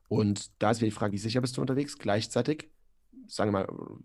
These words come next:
ja, oder auch wie viel P S hat das Ding, gleichzeitig wie viel Spritverbrauch von mir aus noch oder wie viel Spaß.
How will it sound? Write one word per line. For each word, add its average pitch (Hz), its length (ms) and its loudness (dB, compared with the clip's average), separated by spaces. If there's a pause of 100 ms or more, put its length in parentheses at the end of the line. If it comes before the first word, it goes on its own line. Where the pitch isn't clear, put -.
(160)
ja, 98 160 -4
oder 78 300 -6
auch 98 140 -4
wie 104 40 -8
viel 104 160 -10
P - 100 -4
S 120 160 0
hat 127 80 0
das 123 80 -4
Ding, 135 140 0
gleichzeitig 110 400 0
wie 104 60 -4
viel 98 100 -8
Spritverbrauch 131 520 0
von 127 120 -2
mir 127 100 6
aus 117 80 0
noch 123 120 0
oder 98 100 0
wie 95 60 -4
viel 95 120 -8
Spaß. - 460 0